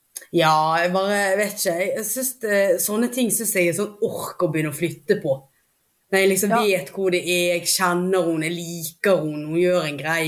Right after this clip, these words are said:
Speaker 1: jobb.
Speaker 2: Ja, er vi sikre på det? Altså, du har jo
Speaker 1: Ja.
Speaker 2: fått et nytt mellomrom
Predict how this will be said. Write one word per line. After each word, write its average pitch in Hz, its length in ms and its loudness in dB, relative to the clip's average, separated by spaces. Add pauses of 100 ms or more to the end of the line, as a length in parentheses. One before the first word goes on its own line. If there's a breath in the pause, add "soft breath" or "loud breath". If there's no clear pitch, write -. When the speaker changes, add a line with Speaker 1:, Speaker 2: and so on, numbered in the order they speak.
Speaker 1:
jobb. 143 400 -8 (440)
Speaker 2:
Ja, 180 260 -2 (140)
er 196 200 2
vi 185 140 2
sikre 180 340 0
på 156 160 -2
det? 196 140 2 (1700)
Altså, 214 200 4
du 240 140 4
har 277 140 4
jo 262 80 0
Speaker 1:
Ja. 220 120 4
Speaker 2:
fått - 120 -2
et - 120 -8
nytt 269 200 -2
mellomrom 240 760 2